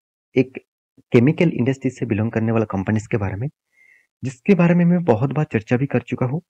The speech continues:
आज भी करूंगा क्योंकि इस कंपनी के technically चार्ट पैटर्न एक बहुत बड़ा स्ट्रॉन्ग चार्ट पैटर्न बन रहा है। क्योंकि जितने सारे लोग निवेश अभी तक नहीं किया है, शायद उसके लिए ये last opportunity है।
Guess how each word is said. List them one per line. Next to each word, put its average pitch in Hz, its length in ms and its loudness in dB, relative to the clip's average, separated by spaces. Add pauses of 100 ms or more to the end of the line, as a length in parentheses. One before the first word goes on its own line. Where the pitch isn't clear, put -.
(120)
आज 107 220 2
भी 147 60 2
करूंगा 117 360 -2
क्योंकि 117 340 0
इस 113 120 -2
कंपनी 104 360 -2
के 117 100 -2
technically 127 540 0
चार्ट 110 220 0
पैटर्न 120 300 -2 (280)
एक 120 140 -6
बहुत 117 340 -2
बड़ा 113 220 2
स्ट्रॉन्ग 127 640 2
चार्ट 117 200 -6
पैटर्न 113 240 -2
बन 104 140 -2
रहा 107 140 -2
है। 147 100 -4 (580)
क्योंकि 131 180 0
जितने 135 260 2
सारे 151 200 0
लोग 143 220 4 (120)
निवेश 113 560 0 (220)
अभी 120 160 2
तक 135 160 0
नहीं 110 200 0
किया 120 180 -2
है, 117 160 -2 (360)
शायद 139 320 2
उसके 135 220 0
लिए 131 220 4 (380)
ये 120 320 6 (160)
last 98 380 -2
opportunity 113 600 -2
है। 113 140 -8